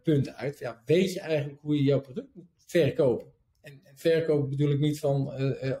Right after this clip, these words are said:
opbellen en je product verkopen, maar veel meer, wie is je ideale klant? Wat is je pitch? Wat is je onderscheidende vermogen? Wat is je, eh, eh, hoe ga je het presenteren? Nou, et cetera.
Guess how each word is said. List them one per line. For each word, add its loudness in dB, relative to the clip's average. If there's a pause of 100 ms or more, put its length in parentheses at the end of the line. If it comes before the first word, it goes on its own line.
opbellen 2
en -2
je -4
product -6
verkopen, -8
maar -6
veel 2
meer, 0 (420)
wie 0
is -4
je -6
ideale 2
klant? -4 (140)
Wat 0
is -2
je -4
pitch? 0
Wat -10
is -4
je 0
onderscheidende 0
vermogen? 2
Wat -2
is -6
je, 2
eh, -2
eh, 0
hoe -2
ga -2
je 4
het -2
presenteren? 0 (160)
Nou, -12 (120)
et -20
cetera. 0